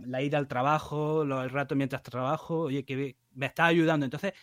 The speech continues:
digo, "Ostras, lo estoy haciendo". He cumplido,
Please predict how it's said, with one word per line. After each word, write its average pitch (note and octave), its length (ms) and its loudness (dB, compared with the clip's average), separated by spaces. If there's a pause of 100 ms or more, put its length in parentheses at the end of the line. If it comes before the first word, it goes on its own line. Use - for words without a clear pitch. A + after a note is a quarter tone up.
(180)
digo, A2+ 520 -8
"Ostras, A2+ 300 -8
lo G#2+ 80 -12
estoy - 160 -10
haciendo". F#2 420 -16
He B2+ 80 -16
cumplido, C#3+ 520 -2